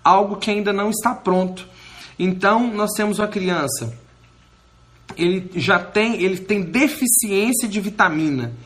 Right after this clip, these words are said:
ele tem deficiência, ele precisava ter tanto de vitamina, mas não tem aquela vitamina, ele vai tomar um complemento, ele vai complementar, ou seja, vai completar a sua necessidade básica de vitamina. Agora, se o aluno, se a criança, por exemplo,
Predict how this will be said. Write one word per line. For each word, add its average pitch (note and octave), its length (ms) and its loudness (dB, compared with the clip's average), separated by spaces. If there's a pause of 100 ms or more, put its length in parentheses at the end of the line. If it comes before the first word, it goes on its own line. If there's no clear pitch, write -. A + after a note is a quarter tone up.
ele B2 80 -4
tem C#3+ 180 -2
deficiência, C#3+ 920 0 (340)
ele F3+ 180 2
precisava G3 480 2
ter G3+ 380 -2
tanto C#4+ 320 6
de A3+ 140 0
vitamina, E3 560 0
mas E3+ 240 0
não A#3+ 280 4
tem G#3 220 -2
aquela E3 240 0
vitamina, C3 640 -2 (260)
ele D3 160 0
vai D3 140 -4
tomar D3+ 260 0
um F3+ 140 0
complemento, A#3+ 1300 0 (300)
ele C#3 140 -2
vai C#3+ 140 0
complementar, A#3+ 1300 0
ou C#3+ 120 -6
seja, C3+ 280 -4
vai C#3 120 2
completar A#3 840 2
a - 20 -4
sua - 160 -6
necessidade D#3+ 560 -4
básica C3+ 380 0
de C#3+ 80 -10
vitamina. D3 500 0 (680)
Agora, B3+ 360 6
se - 180 0
o E4 80 6
aluno, F#3+ 560 2
se C#3+ 100 -4
a F#3 60 2
criança, F#3 380 0
por D#3+ 140 -6
exemplo, C#3+ 520 -2